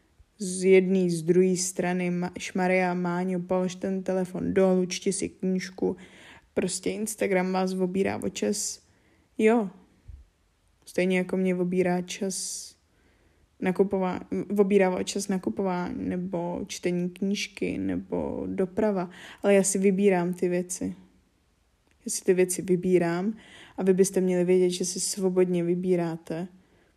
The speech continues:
to, že tam budete trávit ten čas. A taky je tam ještě jedna velká podstatná věc a to, že vám ty sociální sítě fungují prostě na bázi dopamínu.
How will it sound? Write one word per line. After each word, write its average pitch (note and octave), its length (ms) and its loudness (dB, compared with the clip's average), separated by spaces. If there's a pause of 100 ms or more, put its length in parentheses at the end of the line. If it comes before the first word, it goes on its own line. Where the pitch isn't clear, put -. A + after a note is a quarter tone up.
(120)
to, F#3+ 120 4
že F3+ 140 4
tam F3 180 2
budete F3 300 0
trávit F3 360 -2
ten F3+ 200 -4
čas. - 360 -8
A - 60 -2
taky G#3 300 0
je G3+ 80 6
tam F#3+ 180 -2
ještě - 240 -2
jedna F#3 260 4
velká F3+ 520 0
podstatná F3+ 600 -4
věc E3+ 280 -4
a - 40 -10
to, G3 160 0
že F#3 220 0 (1000)
vám F#3 520 4 (920)
ty A3 160 6
sociální F#3 480 2
sítě F3+ 280 -2
fungují F3+ 520 2
prostě F#3+ 480 -6
na F#3 120 0
bázi F3+ 640 -2
dopamínu. F#3 640 0